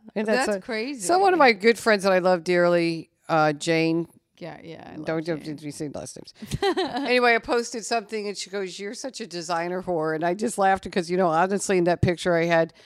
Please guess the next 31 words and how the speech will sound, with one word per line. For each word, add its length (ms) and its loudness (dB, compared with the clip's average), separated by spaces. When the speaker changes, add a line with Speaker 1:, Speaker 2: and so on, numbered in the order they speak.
Speaker 1:
Chanel 380 2
tennis 300 -2
shoes 320 -6
on 520 0
and 120 -6
then 140 -4
I 140 -4
had, 240 -4
you 60 -4
Speaker 2:
Uh-huh. 20 -
Speaker 1:
know, 280 -4
the 140 -10
Chanel 340 -4
purse 460 -2
and 100 4
then 140 4
I 120 0
had 320 -2
Speaker 2:
Uh-huh. 80 -14
Speaker 1:
something 260 -2
else, 240 6
designer, 400 4
designer, 400 -2
designer. 500 2
And 140 4
it's 100 2
probably 320 8
overcompensating, 1200 6
um, 480 6
but 340 8
look, 200 -4